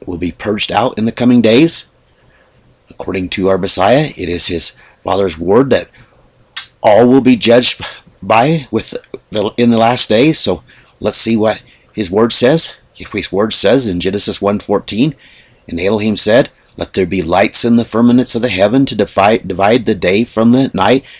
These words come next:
and let them be for signs and for appointed times, and to determine days and years with." In other words, for his calendar. Leviticus twenty-three says that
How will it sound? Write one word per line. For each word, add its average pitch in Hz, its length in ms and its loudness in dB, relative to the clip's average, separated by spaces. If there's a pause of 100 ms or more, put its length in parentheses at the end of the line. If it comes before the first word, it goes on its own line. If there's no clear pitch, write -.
(140)
and 90 100 -8
let 98 160 -2
them 101 120 -2
be 101 80 -2
for 92 200 -8
signs 101 680 2 (340)
and 92 220 -6
for 85 240 -2
appointed 104 760 -2
times, 180 680 0 (440)
and 156 260 0
to 156 60 -6
determine 127 640 2
days 110 280 2
and 120 140 4
years 123 400 4
with." - 400 -8
In 85 80 -12
other 90 140 -6
words, 98 280 -2
for - 200 -6
his 107 180 -4
calendar. 95 480 -4 (1300)
Leviticus - 540 -6
twenty-three 95 760 -6 (340)
says 107 380 0
that 85 180 -4